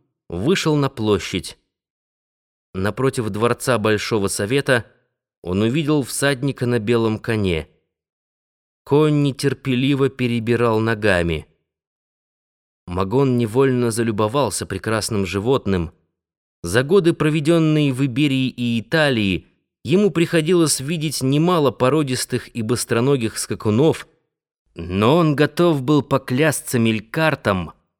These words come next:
что не встречал лошади таких благородных кровей. На высокой, изящно изогнутой шее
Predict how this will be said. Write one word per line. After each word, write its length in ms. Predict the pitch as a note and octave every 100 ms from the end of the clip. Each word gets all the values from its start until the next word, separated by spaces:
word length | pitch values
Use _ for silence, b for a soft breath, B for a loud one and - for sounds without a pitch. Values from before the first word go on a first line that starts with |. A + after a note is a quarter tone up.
| _ _ _
что 240 | - - A#2+
не 140 | C3+
встречал 560 | - C#3 C3+ F#3+ E3 D3
лошади 460 | E3 F#3 D3 C#3
таких 460 | - C#3+ - D3 A2+
благородных 760 | B2 A#2 A#2+ B2+ A2 G#2+ -
кровей. 500 | - A2+ G#2 G2 D#2 _ _ _ _ _ _ _ _ _ _ _
На 180 | E2+ F2
высокой, 680 | F2 F2+ - C3+ - F2 B2+ _ _ _ _ -
изящно 500 | F#2+ A#2 D3 - C3
изогнутой 800 | - G#2 G2+ C#3 A#2+ A#2+ A#2 G#2
шее 580 | - D#3 E3+ D3 B2+